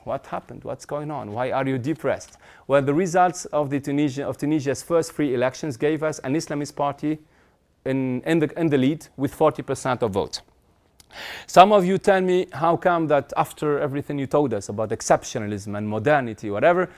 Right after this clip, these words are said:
how come that an Islamist party would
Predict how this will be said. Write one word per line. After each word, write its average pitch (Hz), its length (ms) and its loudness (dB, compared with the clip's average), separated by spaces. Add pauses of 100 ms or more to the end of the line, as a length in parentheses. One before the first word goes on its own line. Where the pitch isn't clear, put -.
how 170 180 4
come 180 320 0
that 139 240 2
an 135 140 0
Islamist 151 540 -2
party 170 440 2 (280)
would 160 400 4